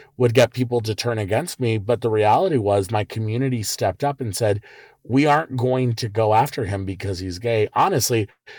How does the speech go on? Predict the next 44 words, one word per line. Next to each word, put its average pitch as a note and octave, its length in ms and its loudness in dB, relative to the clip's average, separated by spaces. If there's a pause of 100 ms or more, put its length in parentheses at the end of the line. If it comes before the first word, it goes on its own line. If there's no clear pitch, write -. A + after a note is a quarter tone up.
(140)
that D#3+ 140 0
doesn't A#2+ 320 4
matter. A#2 320 2
You G#2 120 -2
don't C3 220 2 (380)
have B2 240 4
a A#2+ 60 4
gay A#2 280 6
or C3 140 4
a B2+ 80 2
straight C#3 220 -2
school F#3+ 160 -2
board B2 160 2
member. G2+ 200 -2
You B2+ 120 4
have B2 120 2
school D#3+ 200 -2
board D#3+ 160 0
members C#3 280 0
who C3 80 -2
are A2 100 0
here B2+ 240 -2
to C3 40 -4
make A2+ 220 -4
sure A2+ 160 -4
that F#2+ 120 -4
kids A2 320 -2 (380)
get A2+ 160 2
a G#2+ 60 2
good A2 180 4
education C3+ 760 0 (400)
and A2 200 2
that G#2+ 120 0
they're G#2+ 220 4
successful. - 800 -6
And A2 200 -2
that's A#2 240 2
where G#2+ 460 0
I G#2+ 80 0
think F#2+ 320 -6
I - 60 -6
was F#2+ 180 -4
really B2 300 0
inspired G2 680 0